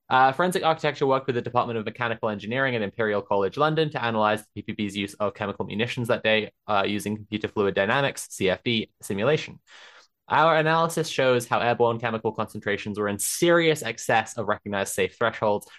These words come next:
raising important questions about the proportional nature of the P P B's response, their understanding of the potential harms of the chemical munitions that they use, and the risks inherent in how they use them.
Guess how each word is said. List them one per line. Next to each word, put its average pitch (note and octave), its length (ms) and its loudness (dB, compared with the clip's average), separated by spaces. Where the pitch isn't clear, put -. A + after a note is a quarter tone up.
raising A#2 260 2
important A#2+ 320 -2
questions A#2 380 -4
about F2 180 -6
the - 60 -14
proportional B2+ 600 -2
nature G2+ 280 -2
of G2 200 -2
the - 60 -10
P G2 140 -8
P G2+ 140 -6
B's F2 240 -4
response, - 480 -2
their B2+ 120 4
understanding C3 500 0
of G#2 60 -2
the G#2+ 60 -8
potential G#2 380 -6
harms F3 420 2
of A#2 100 -4
the A2+ 80 -4
chemical G2+ 360 -4
munitions F2+ 400 -8
that - 100 -12
they F2+ 80 -2
use, C#3+ 460 0
and D#3 200 2
the C#3+ 60 0
risks A#2 380 -2
inherent G2 400 -2
in F2+ 120 -8
how F#2 140 0
they F2+ 100 -4
use G#2 320 -6
them. - 200 -14